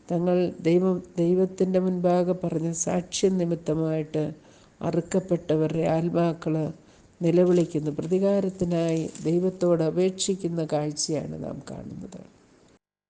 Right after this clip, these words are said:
എന്നാൽ കർത്താവ് അവരോട് പറയുന്നത് അല്പകാലം കൂടെ സ്വസ്ഥമായി പാർക്കണമെന്ന്. ഇതിന് ഒരറുതിയില്ലേ എന്ന് ഞാൻ പലപ്പോഴും നമ്മൾ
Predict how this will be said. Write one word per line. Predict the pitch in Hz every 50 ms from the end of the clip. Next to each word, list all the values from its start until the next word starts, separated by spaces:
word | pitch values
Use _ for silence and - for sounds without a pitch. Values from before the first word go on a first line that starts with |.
| _ - _ _ - 50 50 - - - - - - _ _ _ -
എന്നാൽ | 135 139 143 147 147 147 143 143 147 143 143 - - - - - _ _ _ _ _ _ _ _
കർത്താവ് | - - 156 156 - - 156 147 147 147
അവരോട് | 151 151 156 151 151 156 147 151
പറയുന്നത് | 143 143 151 151 151 151 156 147 151 151 147 143 139 - - - - - - - -
അല്പകാലം | - 170 170 165 - - - - - 175 165 - 151 143 151 151 147 151 151
കൂടെ | 151 151 147 147 143 -
സ്വസ്ഥമായി | - - 170 - - - - - 202 190 185 185 175 165 156 156
പാർക്കണമെന്ന്. | - - - 143 143 - - 131 123 139 135 127 - - - - - - - - - - - - - - - - - - - - - - _ _ - - -
ഇതിന് | 117 147 147 156 147 156 156 143 165 - - - - -
ഒരറുതിയില്ലേ | 151 156 160 156 151 160 165 165 170 170 170 160 165 165 165 165
എന്ന് | 165 165 165
ഞാൻ | 165 160 160 160 -
പലപ്പോഴും | 156 156 165 160 - - 175 175 170 170 170 170
നമ്മൾ | 165 160 165 165